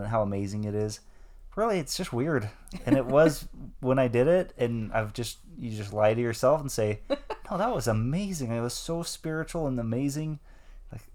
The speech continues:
Speaker 1: I think it was just kinda weird.
Speaker 2: Yeah, I don't remember feeling any sp-, I was just excited that we were, like, officially getting married, but I didn't, I don't think I had any, like,
Speaker 1: I almost ran out the door. I was scared.
Speaker 2: <laughs> It's to marry me or do the temple
Speaker 1: Yeah.
Speaker 2: stuff?
Speaker 1: Yes, both.
Speaker 2: Both? <laughs> Okay. Well, too late now.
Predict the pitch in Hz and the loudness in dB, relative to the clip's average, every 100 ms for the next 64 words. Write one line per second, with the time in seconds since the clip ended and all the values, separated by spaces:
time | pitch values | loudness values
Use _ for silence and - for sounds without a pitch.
0 | - - 196 170 120 135 - 151 139 127 | -8 -8 -6 -6 -4 -6 -4 -2 0 0
1 | 175 113 107 - - - - 202 196 220 | -2 -4 -8 -16 -20 -16 -4 -2 0 -2
2 | 262 220 214 208 - 196 185 185 175 175 | -6 -6 -8 -8 -4 -2 -2 -4 -6 -8
3 | - - 202 220 202 185 - 165 160 160 | -14 -6 -4 -2 -6 -8 -2 0 0 -2
4 | 165 160 165 160 165 170 - 165 160 160 | -4 -6 -8 -10 -8 -8 -8 -10 -10 -4
5 | 180 170 160 165 170 170 175 160 - - | -2 -2 -6 -8 -6 -4 -6 -10 -16 -12
6 | 175 160 170 160 160 160 160 160 - - | -10 -10 -12 -10 -8 -8 -8 -10 -10 -2
7 | 117 101 95 110 101 98 - 104 98 101 | 2 2 0 -2 -2 -4 -4 -4 -2 -4
8 | 120 104 - 107 104 104 - - - - | -4 -4 -4 -4 -2 -4 -6 -8 -6 -6
9 | - - - 220 208 220 247 285 220 208 | -10 -8 -2 0 0 0 0 0 0 0
10 | 214 220 208 - 104 - - - 120 104 | -2 -4 -2 -2 -2 -4 -4 -4 -2 -2
11 | 104 - - 104 101 - - 190 214 277 | -2 -6 -4 -4 -4 -10 0 4 4 4
12 | - 254 240 196 262 269 - 202 202 214 | 4 2 2 0 0 0 -2 2 2 2
13 | - 254 240 233 175 | -2 0 0 0 -6